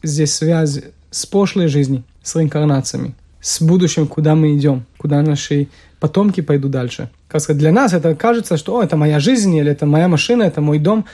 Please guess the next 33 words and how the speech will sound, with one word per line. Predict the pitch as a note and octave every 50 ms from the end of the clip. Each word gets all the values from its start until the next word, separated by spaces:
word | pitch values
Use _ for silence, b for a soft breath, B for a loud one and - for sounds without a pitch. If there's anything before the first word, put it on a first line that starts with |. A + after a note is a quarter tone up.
| B B B
Но | D#3+ D#3
на | D#3
самом | C#3+ - G3+ G3
деле | F3 F3 E3+
есть | E3 D3+ D3
более | D#3 E3 D#3+ D#3+
большая | D3+ D#3 D#3 C#3+ - E3+ D#3
картина. | - - D#3 - - A#3 G3
Вопрос, | D#3+ D#3+ D3+ F#3 F3+ D#3+ -
умею | E3+ E3+ E3+ F3 E3
ли | D#3+ D#3
я | D#3 E3 G3+ G3 F3+ F3+ - -
взять | D3 D3+ D3 E3 F#3+ E3 -
несколько | F3+ D#3 - - D#3+ C#3+ D#3+
шагов | C#3 E3 D#3+ D#3 D#3+ D3+ -
назад | D#3+ D3+ C#3+ G#3+ A#3 A#3 - - b b b b b b
и | E3+
её | E3+ D#3 D#3
увидеть. | D#3 D#3 D3 F3 E3 C#3 B2+ - - - - _ _ _ -
Внутри | F3 E3+ D#3+ - A3+ G#3+
нас, | G#3+ A3+ G3+ -
как | - G3 F#3+ -
мы | G3 D#3+
сказали, | - - D#3+ G3+ A3 F#3+
есть | E3 D3 - D#3+
это | C#3+ D3 C3 - -
некое | G3 A3+ A#3 - A#3 G#3
начало, | G3 F3+ - - A3 G#3+ G#3 E3+ C#3+ B2 -
которое, | - D#3+ - F3+ F3 F3 E3+
когда | E3+ - F#3 F3 E3+ E3 G3 G#3
мы | G#3+ G3+ -
слушаемся | - - A3 A#3 - - G3+ F#3 E3+ D3+ - D#3+
её, | D3+ D3+ E3 F#3+ G#3 F#3 E3 D#3